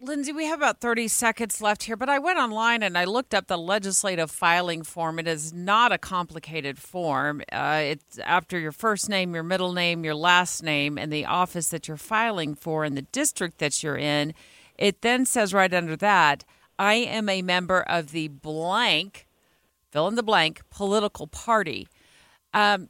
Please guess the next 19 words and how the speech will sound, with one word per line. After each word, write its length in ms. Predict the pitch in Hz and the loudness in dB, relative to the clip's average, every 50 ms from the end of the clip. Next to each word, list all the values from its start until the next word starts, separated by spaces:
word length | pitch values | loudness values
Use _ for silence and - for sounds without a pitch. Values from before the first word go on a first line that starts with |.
| _ - | _ -2
so 520 | - - - - - 262 254 254 240 214 | 0 0 2 2 4 4 4 4 4 2
have 340 | 190 226 226 254 247 233 233 | 2 0 0 0 -2 -2 -2
you 160 | 220 254 220 | -4 -6 -4
been 180 | 196 254 254 277 | -4 -2 0 2
able 240 | 302 330 330 339 | 2 2 2 2
to 80 | 294 254 | 0 -2
figure 380 | - - 277 233 220 262 262 247 | -2 -4 -6 -6 -2 0 2 2
out 200 | 247 247 208 - | 2 2 2 0
or 160 | - 185 180 | -2 -4 -4
talk 440 | - - - - 226 233 240 - - | -4 -8 -2 2 2 2 2 0 -4
to 120 | 247 233 | -8 -8
the 120 | 190 202 | -8 -8
candidate 880 | - - - 214 220 214 214 220 202 214 220 220 202 - - - - - _ _ - 156 165 | -8 -8 -4 -2 -2 0 0 0 0 0 0 -2 -2 -4 -8 -12 -14 -14 _ _ -20 -10 -4
who 300 | 208 214 196 196 202 196 | 0 2 2 2 2 0
the 440 | 170 185 175 165 160 160 156 - - - - | 0 0 2 2 2 0 0 -2 -6 -12 -8
county 280 | - 220 214 202 196 180 | -2 0 2 2 2 0
clerk, 540 | - - - 214 196 190 185 156 - - - _ _ _ | -4 -6 -2 0 2 2 2 0 -4 -12 -20 _ _ _
you 140 | - 196 190 | -12 -8 -6
know, 140 | 170 156 | -6 -6